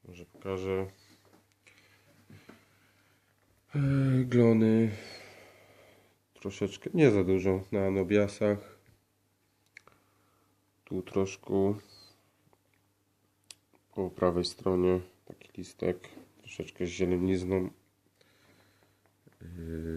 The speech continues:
tutaj troszkę. No i na szybie trochę, ale to od nawozów, więc da rady to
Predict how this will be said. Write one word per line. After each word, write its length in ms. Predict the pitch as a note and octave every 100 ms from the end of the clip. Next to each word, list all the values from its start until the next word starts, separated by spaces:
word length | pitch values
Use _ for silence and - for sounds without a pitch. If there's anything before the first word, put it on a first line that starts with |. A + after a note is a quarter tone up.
| E2 D#2+ D#2+ D#2+ D#2 E2 _ _ _ _ _ _
tutaj 680 | - F#2+ - G2 F#2+ F#2+ F#2 - _ _ _ _ _ _ _ _ _ _ _ _ _ _
troszkę. 480 | - G2 F#2 - - G2 G2 - _ _ _ _ _ -
No 80 | D3
i 60 |
na 120 | C#3 A#2+
szybie 360 | - A2+ F#2+
trochę, 380 | F2+ F#2+ F#2 F#2 F2+
ale 160 | F2
to 180 | E2 E2+
od 180 | F2 F2+
nawozów, 640 | E2+ F#2 F#2+ F2 E2+ -
więc 300 | E2+ D#2+ - _ _ _ _ _ _ _ _ _ _ - _ _ _ _ _ _ _ _ _ _
da 200 | - A2
rady 280 | G2+ F#2+ F2+
to 220 | E2+ D2+